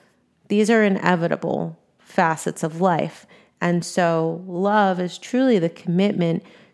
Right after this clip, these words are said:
to evolving when those things happen, to being prepared for how you will evolve when those things happen, to simply being committed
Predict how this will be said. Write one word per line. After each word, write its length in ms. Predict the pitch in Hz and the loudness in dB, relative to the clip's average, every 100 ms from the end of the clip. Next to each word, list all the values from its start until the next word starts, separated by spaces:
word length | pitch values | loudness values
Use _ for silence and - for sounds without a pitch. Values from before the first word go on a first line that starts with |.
| _ | _
to 160 | - 185 | -4 0
evolving 840 | 170 165 175 180 190 - - 170 _ _ _ _ _ _ _ _ _ _ _ _ - | 0 2 4 4 2 -2 -4 -8 _ _ _ _ _ _ _ _ _ _ _ _ -4
when 220 | 180 170 | 0 2
those 220 | 160 160 | 0 -2
things 240 | 156 147 - | -6 -6 -4
happen, 600 | - 78 - - 175 165 _ _ | -4 -4 -4 -8 -8 -14 _ _
to 160 | - 202 | -8 -2
being 400 | 202 190 180 170 | 0 2 2 -2
prepared 680 | - 175 208 202 190 170 165 - - _ _ | -4 -6 0 2 2 0 -6 -18 -20 _ _
for 120 | - 180 | -4 -4
how 300 | - 226 240 | 2 4 4
you 220 | 208 180 | 4 2
will 260 | 165 160 | 2 0
evolve 520 | 156 156 143 143 143 - _ _ - | -2 -2 -2 -4 -8 -20 _ _ -4
when 160 | 160 | 0
those 220 | 160 156 - | 0 -2 -2
things 280 | 160 151 | -6 -6
happen, 500 | - 143 - - - - | -6 -8 -6 -8 -8 -10
to 460 | - 180 175 175 | -6 -4 -2 -6
simply 380 | - 220 240 262 | -4 -2 0 2
being 260 | 208 190 180 | 2 0 0
committed 540 | 170 165 185 185 | -2 -2 2 0